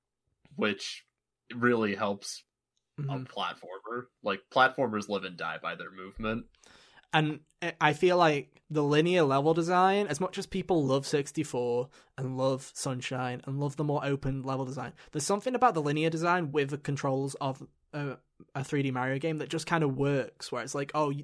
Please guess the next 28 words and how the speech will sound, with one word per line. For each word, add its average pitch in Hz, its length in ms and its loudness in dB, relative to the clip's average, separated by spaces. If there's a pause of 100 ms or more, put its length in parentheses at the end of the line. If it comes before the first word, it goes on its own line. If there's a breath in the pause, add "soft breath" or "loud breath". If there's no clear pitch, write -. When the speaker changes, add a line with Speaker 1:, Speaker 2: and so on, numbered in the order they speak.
Speaker 2:
the 160 140 -4
level's 160 300 6
Speaker 1:
Right. - 100 -6
Speaker 2:
built 151 200 2
to 143 100 -10
be 143 140 0
played 143 340 -2
in 139 100 -6
a 131 60 -8
certain 143 500 -2
way, 123 300 -4 (260 loud breath)
and 139 80 -2
it 139 60 -2
just 160 240 -4
kind 165 260 2
of 131 140 -6
works. 131 540 -2
There's 147 120 -4
no, 156 160 -4
there's 147 160 -4
less 180 240 2
experimentation, 143 800 -2
but - 180 -12
man, 135 220 -2
does 139 160 -6
it 82 100 -16
feel 123 200 -4
good 127 340 -4